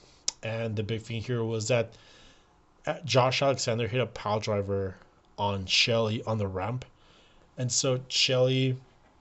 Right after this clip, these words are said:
had to be taken out of the match, and Sabin had to go in there by himself. And so you have, uh, your, your champion pretty much, uh, working in a handicap match. And,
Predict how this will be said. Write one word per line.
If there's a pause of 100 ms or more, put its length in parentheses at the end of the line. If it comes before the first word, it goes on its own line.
(520)
had
to
be
taken
out
of
the
match, (680)
and
Sabin
had
to
go
in
there
by
himself. (720)
And
so
you
have, (880)
uh,
your,
your
champion (800)
pretty
much, (240)
uh,
working (200)
in
a
handicap
match. (680)
And,